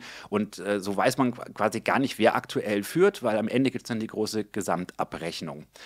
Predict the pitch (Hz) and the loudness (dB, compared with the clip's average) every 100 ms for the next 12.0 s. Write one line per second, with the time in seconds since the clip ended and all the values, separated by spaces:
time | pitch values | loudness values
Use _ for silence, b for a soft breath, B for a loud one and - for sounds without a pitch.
0 | B B B _ 151 151 160 - 220 202 | B B B _ 2 4 2 2 6 8
1 | 185 170 180 151 131 127 - 143 156 156 | 6 2 0 0 0 2 2 2 2 0
2 | 135 117 113 - 123 190 247 - 196 131 | -2 -2 -2 -4 -2 0 0 0 0 -2
3 | 120 113 - - 165 139 120 - 143 - | -6 -6 -4 -2 -2 -2 -4 -4 -6 -4
4 | 101 - 233 - B B B - 139 - | -6 0 0 -2 B B B 2 2 2
5 | - 127 170 214 - - 156 - 156 214 | 0 4 4 2 -6 -6 -6 -2 2 2
6 | 240 220 - 170 196 196 - - - 143 | 2 -2 -2 2 2 0 -8 -14 -6 -4
7 | - 160 156 143 147 143 190 - 170 143 | 0 2 2 0 -2 -2 -6 0 2 2
8 | 127 127 202 - 131 156 170 143 139 156 | 2 2 0 -2 -2 0 -2 -2 -4 -4
9 | 123 120 120 117 117 107 107 - - 165 | -2 -2 0 0 0 2 0 0 0 0
10 | 160 185 190 117 135 139 117 110 101 107 | 2 0 0 2 0 0 -4 -6 -6 -6
11 | 107 98 98 131 139 98 113 156 190 | -6 -2 -2 -2 -6 -4 -4 -4 -8